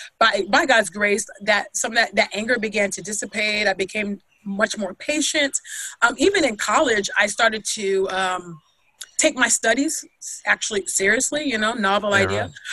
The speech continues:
Speaker 2: right.
Speaker 1: Um, <laughs> so, like, <laughs> but before, <laughs> before I came to faith, I really was not really applying myself. And then when I came to faith, it was like a complete one eighty. All of a sudden, I was actually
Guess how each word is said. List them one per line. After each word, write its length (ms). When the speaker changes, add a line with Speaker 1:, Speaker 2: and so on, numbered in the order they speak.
Speaker 2:
right. 80
Speaker 1:
Um, 80
<laughs> 80
so, 180
like, 320
<laughs> 260
but 160
before, 300
<laughs> 1040
before 260
I 160
came 180
to 80
faith, 240
I 80
really 400
was 220
not 260
really 200
applying 520
myself. 640
And 120
then 120
when 100
I 80
came 280
to 80
faith, 400
it 80
was 140
like 160
a 40
complete 420
one 220
eighty. 360
All 140
of 60
a 60
sudden, 480
I 80
was 160
actually 480